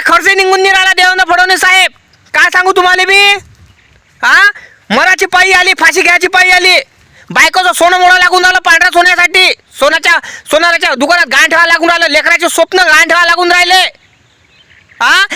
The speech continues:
लेकराच्या चड्ड्या फाटल्या, बायकोचं ब्लाऊज फाटलं, आमच्या बनाण्या फाटल्या, आमच्या विकून बदलवणं नाही होऊन राहिलं. काहून? का मालाला भाव नाही म्हणून, कारण आम्ही कर्ज फेडून राहिलो, लोकांचं घेतलेलं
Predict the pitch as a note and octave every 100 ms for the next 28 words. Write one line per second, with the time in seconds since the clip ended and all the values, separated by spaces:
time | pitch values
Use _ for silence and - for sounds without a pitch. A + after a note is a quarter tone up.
0 | - B3 D4+ F4 F4 - D#4 F#4 E4+ F4
1 | F4+ F#4 D#4 D4+ F4+ F4+ C#4+ C#4+ E4 F#4
2 | F4+ E4 F#4+ G4 F4 - _ _ _ _
3 | _ _ _ _ _ - C4+ D#4 F4 D4+
4 | D#4+ F4 F#4 F4+ E4+ F4+ E4+ F4+ F4 F#4
5 | D4+ D4 F4+ F#4 F#4+ F#4 F#4 F#4 F#4+ E4
6 | E4 G4+ A#4+ G#4 - - D4 D4 E4 F4+
7 | E4+ D#4 E4+ F#4 F4+ F#4 F#4 D4+ - C#4
8 | E4+ D#4+ F4 D#4+ D#4 D#4 F#4 F4+ F4 F4
9 | F4 F4 D#4+ E4+ E4+ C4+ E4 E4 E4+